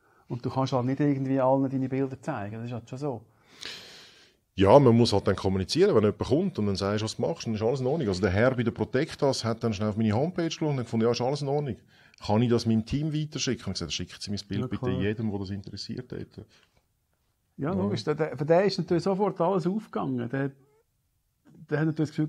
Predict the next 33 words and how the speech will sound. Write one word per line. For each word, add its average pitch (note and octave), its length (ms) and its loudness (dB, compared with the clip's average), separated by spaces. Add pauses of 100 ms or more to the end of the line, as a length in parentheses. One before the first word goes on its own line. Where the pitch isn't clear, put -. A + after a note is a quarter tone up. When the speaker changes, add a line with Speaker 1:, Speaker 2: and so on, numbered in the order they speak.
(100)
Speaker 1:
du C#3+ 80 0
bist D3+ 200 -2
jetzt D3+ 140 -8
irgendeiner, D3 480 0
wo, D3 300 -2
wo C3+ 180 -2
irgendetwas D3 460 0
go-, C#3+ 200 4
auskundschaften. D3+ 880 -2 (840)
Logisch, C3+ 380 -6
das A#2 160 -12
ist A#2 160 -8
natürlich, B2 300 -6
aus - 100 -6
der, D3+ 200 4
aus C3 180 -6
der C3+ 140 2
seine F#3+ 180 0
Perspektive F#3+ 640 -4
gesehen. F#3 220 -4
Der B2+ 100 0
hat C3+ 140 -6
einen C#3+ 140 2
Auftrag D#3+ 440 -2
und D3 120 2
muss C3+ 140 0
schauen, C#3 280 4
dass C3+ 200 0
kein, C#3 360 0
äh, B2 680 -2 (300)
Juwelier C#3+ 360 0
ausraubt, G3+ 520 -2
weil - 80 -8